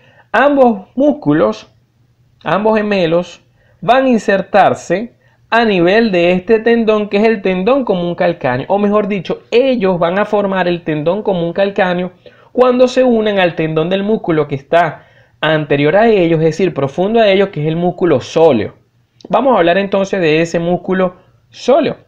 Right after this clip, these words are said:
Ese músculo sóleo tiene un amplio origen, un músculo bastante potente, es el que forma la mayor masa a nivel de lo que es la pantorrilla. Entonces, ese sóleo se origina a nivel de lo que es la cabeza peroneal,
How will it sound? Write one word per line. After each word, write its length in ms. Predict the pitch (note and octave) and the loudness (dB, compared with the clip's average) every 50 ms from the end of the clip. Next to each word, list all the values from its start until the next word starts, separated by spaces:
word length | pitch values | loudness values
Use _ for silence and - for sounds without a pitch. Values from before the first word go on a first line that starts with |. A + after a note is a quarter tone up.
| _ _ - _ _ _ _ - | _ _ -20 _ _ _ _ -4
Ese 240 | - A3+ - C#4 C#4 | -4 -2 0 0 0
músculo 440 | C#4+ C#4 C4 - C4 B3+ B3+ A#3+ A#3+ | 2 0 0 0 0 2 4 4 2
sóleo 520 | - - B3 A#3 E3+ C#3+ D3 E3 - F#3 | 4 2 2 2 4 2 2 2 0 0
tiene 180 | F3 D#3+ D#3 F3 | 0 -2 -2 -2
un 120 | F3+ F3 | -2 0
amplio 480 | F3+ F#3+ G#3 G#3 G3 F#3+ - D3 C#3+ C#3+ | 0 0 0 -2 -2 -4 -4 -2 0 0
origen, 360 | D3+ F#3+ A3+ A3 F#3+ D#3 D3 | 2 2 2 0 0 0 0
un 140 | D#3 E3 F3 | -2 -2 -4
músculo 280 | F3 F3 F#3+ F#3 F#3 | -4 -4 -2 -2 0
bastante 380 | E3+ D#3 C#3+ - C3+ C3 C3 C#3+ | 0 0 -2 -4 -6 -6 -6 -6
potente, 480 | C#3+ - C#3+ C#3+ A3 B3+ C4+ B3 F#3 F3 | -6 -6 -4 -2 0 2 2 2 2 0
es 80 | F#3+ | -2
el 60 | A3 | 0
que 100 | A#3 A3 | -2 -4
forma 260 | - - E3 E3+ G3+ G3+ | -2 0 -2 0 0 -2
la 120 | F#3+ F3+ | -2 -2
mayor 360 | D#3+ D3 C#3+ D3 E3 F3+ F#3 | -2 -2 0 2 2 0 0
masa 640 | F3 E3+ F3 F#3+ G3 F3 - - C#3 D3 E3+ - - _ _ _ _ _ _ _ _ | 0 -2 -2 0 0 -2 -2 -4 -4 -4 -4 -6 -16 _ _ _ _ _ _ _ _
a 120 | - F#3 G3+ | -4 -4 -2
nivel 520 | F#3+ E3+ D#3+ D#3 E3 F#3 A3 A3+ A#3+ - _ _ _ _ _ - | -2 -2 0 0 2 2 0 0 -2 -6 _ _ _ _ _ -6
de 120 | E3 E3 | -4 0
lo 200 | E3 D#3+ D#3 D#3+ | 0 0 0 0
que 280 | - C#3+ C#3+ D#3 F3 G#3 | -4 -4 -2 -2 -2 -2
es 180 | G#3+ - - | -4 -6 -4
la 180 | F3+ D3+ D3 C#3+ | -4 -4 -2 -2
pantorrilla. 840 | C#3 C3 B2 A#2+ A#2+ - A2+ A2 A#2 B2 B2 A2+ A2 G2+ F2+ - - _ _ _ _ _ _ _ _ _ _ _ - | -2 -4 -4 -4 -6 -6 -8 -8 -6 -6 -6 -6 -6 -8 -12 -18 -20 _ _ _ _ _ _ _ _ _ _ _ -6
Entonces, 560 | - D#3 D#3+ E3 D#3+ C#3 - - A#2 - - - | -6 -6 -2 0 -2 -2 -2 -6 -12 -14 -14 -6
ese 320 | - C4+ D4+ D4 - D4 C#4 | -2 -2 -2 0 -2 -4 -4
sóleo 480 | - - G3+ C3 A#2 A#2+ E3 G#3 - - _ _ _ _ _ _ | -2 0 2 2 2 2 0 -2 -4 -8 _ _ _ _ _ _
se 160 | _ - G3+ F#3+ | _ -4 -2 -2
origina 320 | F3+ F#3 F#3 G#3+ A3 A3+ | 0 0 -2 0 0 0
a 20 | |
nivel 280 | A3 G3+ F#3 F3+ F#3 G3 | 0 0 0 0 0 0
de 80 | G3 F#3+ | 0 0
lo 100 | F#3 F3 | 0 0
que 140 | F3 E3+ | 0 0
es 40 | F3+ | 2
la 140 | F3+ F#3 F3+ | 2 0 0
cabeza 540 | - D3 D3 E3+ G3+ A3 G#3+ - E3 D3 - | 0 0 2 2 2 0 0 0 -4 -2 0
peroneal, 720 | F3+ F#3 F3+ E3 D3 C3+ C#3 C#3+ D#3 F#3+ B3 C#4+ - - | -2 0 0 0 -2 0 0 0 0 0 -2 -4 -8 -12